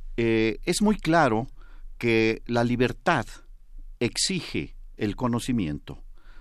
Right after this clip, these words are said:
La libertad demanda un discernimiento ético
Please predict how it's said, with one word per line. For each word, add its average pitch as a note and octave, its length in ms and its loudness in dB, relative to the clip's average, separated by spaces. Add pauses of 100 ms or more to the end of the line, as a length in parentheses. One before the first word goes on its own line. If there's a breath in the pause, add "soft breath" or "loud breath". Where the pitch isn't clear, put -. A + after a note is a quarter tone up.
(140 soft breath)
La G#2+ 240 4
libertad C3+ 680 2 (140)
demanda A#2 880 2
un B2+ 300 2
discernimiento C3 1300 2 (160)
ético F3 580 4